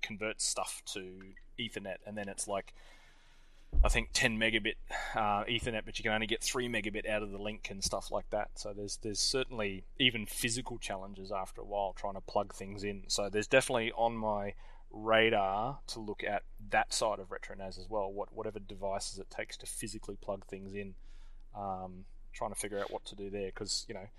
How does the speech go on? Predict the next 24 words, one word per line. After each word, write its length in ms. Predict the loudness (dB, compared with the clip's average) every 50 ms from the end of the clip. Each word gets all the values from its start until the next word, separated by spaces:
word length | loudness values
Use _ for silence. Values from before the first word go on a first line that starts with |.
| -18 -18 -8 4
having 200 | 4 4 4 4
the 80 | 0
software 460 | 2 4 4 4 2 2 4 6 8 10
<laughs> 20 |
is 240 | 12 12 12 10 10 6 -6 -10 -10 -2
half 300 | 8 10 12 12 12 10
of 140 | 10 0 -2
it, 140 | -4 -6 -6 -8 -10 0
but 180 | 0 0 0 0
if 80 | -4
you 60 | 0 2
don't 100 | 4 4
have 120 | 4 4
hardware 300 | 4 6 4 6 4 2
to 60 | -4
physically 380 | -4 -6 -8 -8 -6 -4 -4 -2
plug 260 | 4 4 4 4 4
in, 80 | -2 -4
it 100 | -6 -12
can 120 | -12 -10
get 100 | -8 -8
a 40 | -8
bit 120 | -10 -12
tricky. 240 | -14 -14 -14 -16 -16